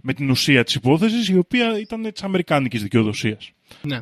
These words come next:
Speaker 1: Θεωρείται λοιπόν ότι βγήκε από τη μέση για τα στοιχεία που είχε και τις πληροφορίες αυτές.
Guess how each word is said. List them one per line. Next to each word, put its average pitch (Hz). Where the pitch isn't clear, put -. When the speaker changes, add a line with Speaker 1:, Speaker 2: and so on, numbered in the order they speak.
Speaker 1:
Θεωρείται 180
λοιπόν 220
ότι 226
βγήκε 233
από 226
τη 196
μέση 247
για 214
τα 190
στοιχεία 175
που 120
είχε 127
και 220
τις -
πληροφορίες 180
αυτές. -